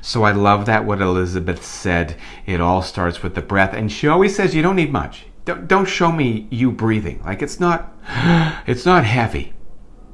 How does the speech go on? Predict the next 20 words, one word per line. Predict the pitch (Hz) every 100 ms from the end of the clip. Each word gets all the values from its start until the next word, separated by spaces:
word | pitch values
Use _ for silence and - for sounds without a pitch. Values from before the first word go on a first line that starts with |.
| -
It's | 107 -
just | 151 135 85
there. | 92 95
You | 85 78
got | 92 92
it | 110 90
all | 87 87
in | 87
your | 82
bellows. | 80 80 71 65 87
If | 80
you | 90
let | 143
your | 170
stomach | 143 135 131 156
out, | 185 220 -
the | 104 -
air | 95 98 101 -
is | 90 76 76
there." | 85 90 87 73 53